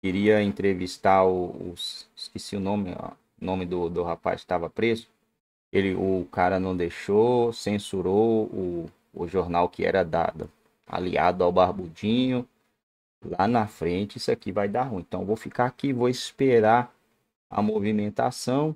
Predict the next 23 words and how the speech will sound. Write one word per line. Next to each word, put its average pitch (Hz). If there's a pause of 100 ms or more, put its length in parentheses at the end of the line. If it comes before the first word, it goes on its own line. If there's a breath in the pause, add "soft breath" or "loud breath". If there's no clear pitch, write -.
(100)
No 113
momento 123
exato 117 (100)
eu 117
vou 117
lá 104
e -
mudo 120 (400)
e 117
vou 104
pro 123
lado 101 (200)
do 104
impeachment. 131 (840)
Só 165
o -
fato 131
de 120
não 123
ter 135
ido 127
pro 135
não 113